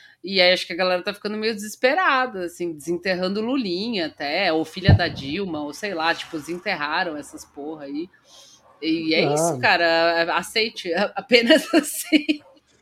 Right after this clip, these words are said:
Speaker 2: E a-, e aí o meu ídolo, né, o Maynard, ele fez lá um artiguinho, desses de dois parágrafos que ele faz, né,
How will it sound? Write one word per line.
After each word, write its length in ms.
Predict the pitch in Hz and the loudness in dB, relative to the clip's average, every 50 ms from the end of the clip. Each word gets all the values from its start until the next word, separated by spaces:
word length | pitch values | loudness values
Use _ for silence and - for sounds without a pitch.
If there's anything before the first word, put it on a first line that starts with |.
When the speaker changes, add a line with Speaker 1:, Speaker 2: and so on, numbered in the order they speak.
| _ _ _ _ | _ _ _ _
Speaker 2:
E 80 | 190 175 180 | 6 8 8
a-, 100 | 185 - | 8 8
e 80 | 190 185 180 | 8 10 10
aí 240 | 170 170 180 208 | 12 12 12 12
o 60 | 233 226 | 12 12
meu 240 | 196 190 180 165 160 | 10 10 10 10 8
ídolo, 420 | 180 214 233 185 180 160 151 151 | 8 6 6 4 4 4 4 4
né, 100 | 143 151 | 4 2
o 60 | 156 | 0
Maynard, 560 | 151 151 151 147 143 139 143 147 165 165 160 196 | 0 0 -2 -2 0 2 4 4 4 4 4 2
ele 220 | 196 202 220 220 | 2 2 0 -2
fez 320 | 214 - 196 196 190 180 | 2 4 6 6 6 6
lá 200 | 180 190 180 185 | 6 6 6 6
um 300 | 196 202 202 196 185 180 | 6 4 2 0 0 2
artiguinho, 800 | 180 175 165 165 - 196 175 147 156 160 175 180 180 170 147 131 - _ _ _ _ _ - - | 2 0 0 0 -4 -6 -6 -4 -2 -2 -2 0 -2 -2 -4 -6 -8 _ _ _ _ _ -2 4
desses 260 | 190 226 226 - 277 | 4 4 4 4 0
de 100 | 240 233 220 | 0 2 6
dois 180 | 226 226 220 220 | 6 6 6 6
parágrafos 560 | - 185 170 170 170 165 165 151 151 139 - | 6 8 10 8 8 8 4 0 -2 -6 -6
que 80 | - | -4
ele 80 | 147 143 | -4 -4
faz, 400 | 135 - 160 156 175 190 175 151 | -2 0 2 2 2 2 2 -2
né, 140 | 165 175 | -6 -10